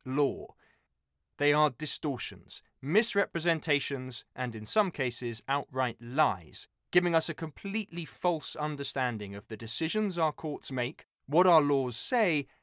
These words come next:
and the first principles of our justice system. And the effect of this is to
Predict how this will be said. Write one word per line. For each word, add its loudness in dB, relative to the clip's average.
and 0
the -8
first -4
principles -6
of -4
our 0
justice -4
system. -10
And 0
the 4
effect 0
of -4
this -4
is -8
to -8